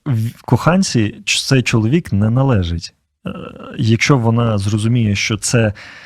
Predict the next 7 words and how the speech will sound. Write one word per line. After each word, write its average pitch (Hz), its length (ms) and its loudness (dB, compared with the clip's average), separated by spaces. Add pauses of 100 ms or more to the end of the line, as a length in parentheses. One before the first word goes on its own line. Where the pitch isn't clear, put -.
(220)
чужа 107 800 0 (360)
людина 110 600 2 (180)
і 113 80 0
це 123 280 0 (120)
чужий 113 520 2
чоловік, 107 640 0 (420)
він 113 500 2